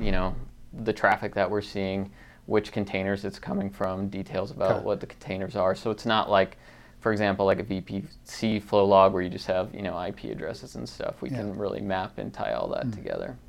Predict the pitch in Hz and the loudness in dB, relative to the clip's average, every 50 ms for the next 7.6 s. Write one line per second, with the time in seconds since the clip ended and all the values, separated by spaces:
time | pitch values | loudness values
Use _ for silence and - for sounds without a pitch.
0 | - - - - - - - 160 165 - - - - - - - - - - - | -20 -20 -18 -14 -12 -8 -8 -8 -8 -10 -18 -20 -20 -20 -20 -20 -20 -20 -20 -14
1 | - - 127 131 135 131 131 131 123 123 123 123 120 120 120 120 120 123 - 139 | -2 4 8 10 12 12 12 12 12 10 10 10 10 10 8 6 4 0 2 2
2 | 147 143 147 139 - - 139 123 120 117 123 120 120 - 123 120 120 117 113 110 | 8 10 10 10 10 8 8 12 12 12 12 12 8 6 4 4 4 2 0 0
3 | 113 110 110 107 107 104 - 104 101 101 104 107 101 - 107 104 104 101 104 104 | 0 2 6 6 4 6 8 8 8 8 8 4 2 -2 -2 0 0 0 0 0
4 | 101 101 101 101 101 101 101 101 104 - - - 92 95 95 95 101 98 95 95 | 0 0 2 2 0 0 0 -2 -4 -6 -4 -2 0 0 0 0 -2 -2 -2 -2
5 | 110 120 147 175 196 - - - 107 101 98 90 90 90 104 110 - - - 98 | -2 -2 -2 -4 -6 -10 -10 -10 -8 -8 -6 -6 -6 -6 -8 -10 -12 -6 0 0
6 | 98 98 - - - - 110 101 98 101 - 101 95 98 95 95 92 - - - | 0 0 -2 -8 -10 -6 -4 -4 -4 0 4 4 4 4 4 0 -2 -4 -4 -6
7 | 95 92 98 98 98 98 - 95 92 95 - - | -6 -4 -4 -6 -6 -4 -2 0 0 0 0 -4